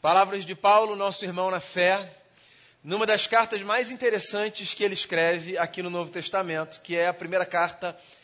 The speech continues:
à comunidade de Corinto. Digo uma das cartas mais interessantes por uma razão. Essa carta é uma carta que, além das instruções que Paulo dá em todas as demais,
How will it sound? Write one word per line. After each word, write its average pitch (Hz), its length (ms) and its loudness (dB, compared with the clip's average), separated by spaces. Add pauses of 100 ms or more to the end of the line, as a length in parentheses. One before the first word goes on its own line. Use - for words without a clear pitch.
(160)
à 156 100 2
comunidade 170 540 0
de 151 60 -14
Corinto. 143 600 -10 (540)
Digo 220 240 -2
uma 254 120 4
das 226 180 2
cartas 233 320 4
mais 214 240 0
interessantes 214 540 -4
por 226 120 -8
uma 233 120 0
razão. 175 520 0 (840)
Essa 196 260 2
carta 214 500 4
é 185 120 4
uma 190 180 -2
carta 196 480 2
que, 202 140 0
além 196 180 4
das 202 220 0
instruções 196 720 -6
que 175 100 -10
Paulo 170 300 0
dá 170 240 2
em 156 80 -6
todas 175 320 -6
as 151 160 -4
demais, 139 680 -4